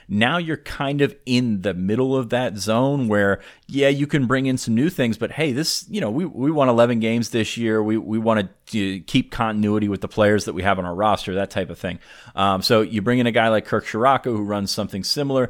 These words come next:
They're not gonna blow it up. They're not gonna do all this, uh, crazy stuff where you're, you're all of a sudden running a different offense. You know, terminology is gonna be different. Uh, things are gonna look a little different when you get into, to the spring game and, and, and get going. Um,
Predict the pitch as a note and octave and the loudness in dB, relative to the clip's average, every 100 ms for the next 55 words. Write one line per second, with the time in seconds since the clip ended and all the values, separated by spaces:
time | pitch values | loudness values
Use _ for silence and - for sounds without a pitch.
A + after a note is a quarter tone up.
0 | - - - B2+ B2 C3 B2+ G2+ G#2 G2 | -6 -10 0 2 2 0 0 2 2 2
1 | E2+ - G2 G#2 A2+ A#2 G2 A2+ G#2 G#2+ | 0 -4 -4 -2 0 -2 -2 2 4 4
2 | G#2 G2 - G#2+ G2 F#2 - G#2 G2+ G2 | 4 -2 0 2 4 2 0 -2 0 -4
3 | - G2+ F#2 - F#2+ F#2+ G#2 F#2+ G2+ G2 | 0 2 2 0 -2 0 -2 -2 0 2
4 | G2+ G#2 F#2+ - G2+ G2 - - - A2 | 2 2 2 2 2 0 -6 -10 2 4
5 | G#2+ G#2 G#2+ - G#2 G2+ - G2+ - F#2 | 4 2 0 0 2 2 2 -2 -2 -4
6 | F#2 E2 - A#2 G2+ G2 G2 F2+ E2 G#2 | -4 -8 0 2 4 2 0 -4 -6 -6
7 | F2+ E2+ G2 - F#2 - - - F#2+ F#2+ | -4 -4 -4 -4 -6 -8 -20 -4 2 2
8 | C2+ G#1 G#2 B2+ A#2 G#2+ G#2+ G2 F#2+ F#2 | 0 -8 -4 0 2 2 0 0 0 0
9 | G#2 A#2 G2 G#2+ - G2 F#2+ F#2+ F#2+ G2+ | 0 2 2 -2 -2 -4 -2 -2 -2 -2
10 | G2 G#2+ F#2+ - F#2 - G#2+ G2+ G2 G2 | -2 -2 -6 -6 -8 -6 -2 -2 -2 -2
11 | F#2+ F#2 F2 - F#2 F2 - F2+ E2 G2+ | -2 -4 -6 -10 -8 -10 -10 -8 -2 -2
12 | - G2+ F#2 F2 F2 - - - F2 F#2 | 0 -2 0 -2 -8 -16 -20 -8 -2 0
13 | F2+ F2+ | 0 -4